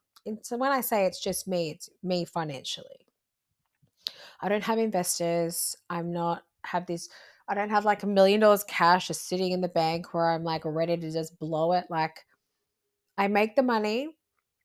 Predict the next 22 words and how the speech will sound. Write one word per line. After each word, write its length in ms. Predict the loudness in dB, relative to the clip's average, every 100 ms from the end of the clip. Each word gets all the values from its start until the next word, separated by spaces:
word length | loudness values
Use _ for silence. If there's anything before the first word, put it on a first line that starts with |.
| _ _ -2
and 160 | 2 4
then 80 | 4
I 100 | 2
think 280 | -2 -4
of 160 | -4 4
ways 240 | 4 4
to 100 | 2
either 220 | 2 2 -2
to 140 | -8
create 440 | -2 0 2 0 0
something 380 | -4 -4 -2
or 120 | 0 0
invest 420 | 2 0 2 0
it 100 | 2
or 100 | 2
build 240 | 2 0
a 40 | 0
new 180 | -2
salon, 520 | 0 4 6 6 2 2
and 160 | -2
I'm 140 | -2 -2
constantly 680 | -4 -4 -6 -2 -2 -2